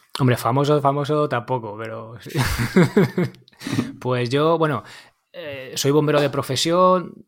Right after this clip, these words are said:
entreno, vamos, llevo entrenando, pues, fuerza toda la vida, también he hecho bastante bici, hice triatlón, ahora mismo ya, ya no. Y tengo una web que se llama mi gym en casa punto com,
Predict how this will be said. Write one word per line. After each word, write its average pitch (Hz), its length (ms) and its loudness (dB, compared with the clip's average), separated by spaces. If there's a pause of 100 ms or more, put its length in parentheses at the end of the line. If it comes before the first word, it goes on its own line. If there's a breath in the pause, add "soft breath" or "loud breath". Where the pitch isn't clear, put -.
entreno, 123 680 -2
vamos, 120 220 0
llevo 117 160 -2
entrenando, 113 720 -4
pues, - 180 -8
fuerza 110 540 -4
toda 110 140 2
la 107 100 2
vida, 143 240 0
también 123 240 -2
he - 20 0
hecho 120 400 0
bastante 113 460 -6
bici, 127 260 -4
hice 113 160 -6
triatlón, 113 400 -6
ahora 117 160 -2
mismo 110 260 -6
ya, 107 300 -10 (180)
ya 110 200 -8
no. 131 180 -8 (800 loud breath)
Y 120 1000 0 (180)
tengo 143 220 0
una 143 120 2
web 156 220 0
que - 80 -10
se 139 100 -4
llama 139 200 -2
mi 117 180 -2
gym 135 200 0
en 131 80 -4
casa 127 280 -4
punto 131 260 -6
com, 151 300 -4